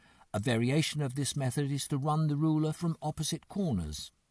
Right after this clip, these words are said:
Another technique is to ask your pendulum to swing towards the target and follow this direction until the swing changes to a circular movement.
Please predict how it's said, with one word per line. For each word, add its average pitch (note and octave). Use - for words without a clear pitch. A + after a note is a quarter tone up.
Another D#3+
technique G#2+
is D3+
to -
ask C#3+
your A#2+
pendulum G2+
to A#2+
swing C#3+
towards D#3
the A2+
target F#2+
and A2+
follow C3
this G#2+
direction G#2
until B2
the A2
swing A2
changes A2
to G#2+
a G2+
circular -
movement. G2